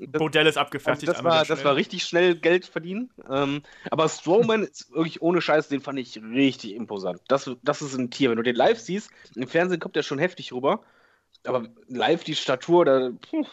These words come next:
Speaker 1: da, dem möchtest du nicht nachts begegnen.
Speaker 2: <laughs> Oder nur auf deiner Seite auf jeden Fall.
Speaker 1: Ja, und wenn er auf meiner Seite ist, dann möchte ich jedem anderen begegnen. Das ist kein Problem.
Speaker 2: <laughs>
Speaker 1: Das war echt richtig beeindruckend.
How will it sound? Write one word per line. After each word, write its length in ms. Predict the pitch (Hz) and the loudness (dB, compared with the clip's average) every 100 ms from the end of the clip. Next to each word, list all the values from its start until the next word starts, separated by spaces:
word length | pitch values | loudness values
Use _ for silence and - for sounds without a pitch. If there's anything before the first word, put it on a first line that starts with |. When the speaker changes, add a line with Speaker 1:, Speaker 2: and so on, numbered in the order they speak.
| - | -8
Speaker 1:
da, 160 | 120 131 | -2 -2
dem 180 | 123 147 | 0 -2
möchtest 260 | 185 - | -2 -6
du 60 | 156 | -4
nicht 160 | 175 | -2
nachts 180 | 123 104 | -4 -8
begegnen. 400 | - 104 98 92 - _ _ _ _ _ _ _ | -8 -10 -10 -14 -18 _ _ _ _ _ _ _
Speaker 2:
<laughs> 1120 | - - 160 - 123 127 - _ - - - | -16 -14 -14 -16 -18 -20 -20 _ -20 -20 -18
Oder 100 | 123 | -14
nur 140 | 120 135 | -10 -8
auf 100 | - | -6
deiner 220 | 139 135 | -6 -4
Seite 260 | 135 143 - | -4 -4 -6
auf 160 | - | -14
jeden 160 | 113 107 | -16 -8
Fall. 140 | 165 | 2
Speaker 1:
Ja, 180 | 156 139 | 4 4
und 220 | 135 156 | 4 2
wenn 80 | 156 | 2
er 60 | 175 | 2
auf 100 | 151 | 2
meiner 200 | 190 233 | 2 4
Seite 200 | 226 220 | 4 2
ist, 160 | 240 | 0
dann 80 | 151 | -2
möchte 160 | 147 - | -2 -4
ich 80 | - | -2
jedem 160 | 160 | -2
anderen 260 | 135 175 123 | 0 -2 -4
begegnen. 380 | 107 113 - 95 | -6 -8 -8 -10
Das 120 | 104 | -8
ist 60 | |
kein 140 | 127 151 | -4 -6
Problem. 240 | - 139 - | -2 -4 -4
Speaker 2:
<laughs> 420 | 131 180 131 202 190 | -2 0 2 4 4
Speaker 1:
Das 180 | 175 147 | 2 0
war 140 | 160 170 | -2 -2
echt 240 | 180 127 | -2 -2
richtig 400 | 147 190 - - | 0 0 -2 -6
beeindruckend. 540 | 123 127 120 - - | -4 -4 -8 -16 -20